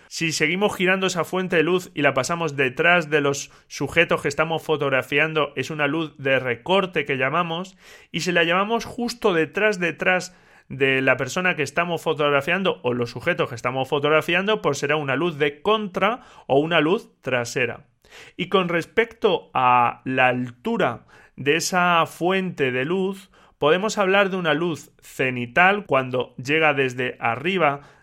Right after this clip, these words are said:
de esos sujetos, que por ejemplo la luz cenital pues es la luz que estamos acostumbrados a ver,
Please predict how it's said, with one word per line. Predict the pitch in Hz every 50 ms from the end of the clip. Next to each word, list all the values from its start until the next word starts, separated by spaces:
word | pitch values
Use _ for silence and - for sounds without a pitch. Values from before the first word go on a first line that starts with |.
| _
de | - 127 127 123 123 120 120 120 - - -
esos | 127 131 131 - - 151 143 143 - - - - -
sujetos, | - - - - 131 127 - - 190 190 190 202 202 -
que | - 160
por | 127 131 127
ejemplo | 127 - 139 143 147 156 151
la | 151 135
luz | 131 135 147 147 143 -
cenital | 160 147 143 143 139 139 165 170 170 165 180 196 190 - - - - _ _
pues | - 139 139 - 147
es | 143 156 151 - - - - _ -
la | - 139 135 131
luz | 139 156 165 - -
que | - 151
estamos | 143 - 147 151 165 180
acostumbrados | 170 - 156 143 - 143 135 131 127 123 120 120 120 117
a | 117 127
ver, | 160 214 226 202 -